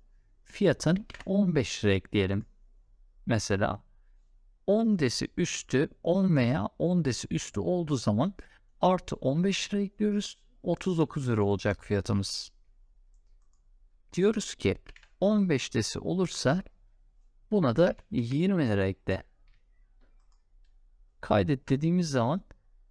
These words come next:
on beş desi üstü fiyat yirmi dört doksan artı yirmi lira ekliyoruz. Fiyatımız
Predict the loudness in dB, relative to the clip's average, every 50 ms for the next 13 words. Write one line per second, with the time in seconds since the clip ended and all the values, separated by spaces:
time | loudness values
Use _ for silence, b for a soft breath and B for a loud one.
0 | _ -2 0 0 2 2 2 2 0 0 -2 -4 -2 -2 -2 -4 -6 -6 -4 -6
1 | -6 -4 -6 -6 -8 -6 -2 0 2 2 2 0 -2 -8 -16 -16 _ _ -6 -2
2 | 0 0 0 0 0 0 0 0 -2 -2 -2 -2 -2 -2 -2 -4 -2 0 0 0
3 | -2 -4 _ _ -20 _ _ _ 4 4 4 4 0 -4 -6 -6 -4 -2 -2 0
4 | 0 0 0 0 0 0 -2 -2 -4 -4 -4 -2 -2 0 -2 -2 -4 -6 -12 -14
5 | _ _ _ _ _ _ _ _ _ _ _ _ _ _ _ -6 -2 2 2 2
6 | 2 2 2 2 2 2 0 -2 -4